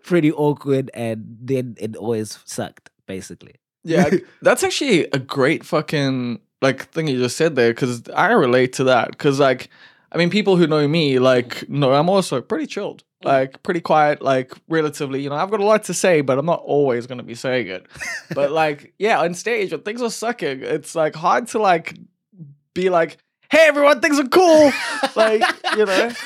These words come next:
Speaker 2: like, th-, that's very much, and I'm like, "Oh, shit, you guys see me, like, you know, the kid who was getting bullied in school, you know, like, you know, like, I'm a little nerd and I suck and, like, all the"
Speaker 1: Thank you. Yeah, no, I was there, Yu-Gi-Oh cards. I was, like, big into Harry Potter. Like, I was the captain of the chess team.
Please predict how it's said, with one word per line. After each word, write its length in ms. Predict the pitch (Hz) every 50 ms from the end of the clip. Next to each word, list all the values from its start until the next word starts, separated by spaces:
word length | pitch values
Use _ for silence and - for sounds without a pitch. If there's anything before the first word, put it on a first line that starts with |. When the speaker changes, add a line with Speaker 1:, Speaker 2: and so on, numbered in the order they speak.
| - - 320 311 -
Speaker 2:
like, 220 | - 202 202 190 175 175
th-, 120 | 185 180
that's 320 | 202 220 233 254 220 214 202
very 220 | 214 226 254 254 254
much, 180 | 262 262 247
and 100 | 247 226 233
I'm 60 | 220
like, 220 | 220 214 220 214 -
"Oh, 260 | 277 - 254 247 226 220
shit, 400 | - - - 254 254 233 185 160
you 120 | 175 202 214
guys 300 | 233 240 226 220 214 214
see 280 | - - - 233 226 214
me, 320 | 196 202 202 196 185 165
like, 320 | 139 156 165 165 170 - 175
you 80 | 170
know, 120 | 151 151 156
the 120 | 156 160
kid 260 | 151 - 202 185 185
who 140 | 170 170 170
was 140 | 170 165 156
getting 240 | 139 156 156 165 160
bullied 320 | 139 156 165 165 156 147
in 120 | 147 147 147
school, 400 | 139 - - 180 165 131 110 -
you 120 | 143 160 156
know, 180 | 151 151 156
like, 240 | 160 160 156 156 139
you 80 | 160 160
know, 320 | 151 151 151 156 151 147
like, 140 | 139 135 135
I'm 100 | 147 139 139
a 20 |
little 280 | 143 147 147 143 139 135
nerd 360 | 135 131 135 143 147 143 135
and 80 | 127 120
I 100 | 113 120
suck 440 | - - - - 135 139 143 139 -
and, 120 | 135 131
like, 220 | 120 120 131 127 -
all 160 | - 143 143
the" 60 | 190
Speaker 1:
Thank 200 | 254 262 254 -
you. 200 | 190 160 143 - - -
Yeah, 360 | 165 214 233 247 220 180 165 185
no, 80 | 196
I 180 | 185 - 180 220
was 200 | 233 233 220 208
there, 140 | 175 202 208
Yu-Gi-Oh 460 | 196 190 185 202 180 196 196 190 185
cards. 540 | 180 190 196 185 180 180 180 175 170 147 - -
I 180 | - 180 190 196
was, 340 | 190 185 185 180 170 147 -
like, 340 | 170 160 160 151 143 123 -
big 220 | - 175 175 170
into 220 | 180 180 165 156 160
Harry 260 | 160 160 165 165 160
Potter. 500 | 170 175 170 160 165 160 160 160 156 - -
Like, 320 | 151 151 147 147 139 - -
I 140 | - 160 170
was 320 | 170 170 165 160 151 135
the 120 | - 147 135
captain 540 | - - - - 180 165 - - 165 160
of 140 | 160 156 143
the 80 | 143 147
chess 300 | - - 170 156 147 -
team. 380 | - - 165 160 156 151 151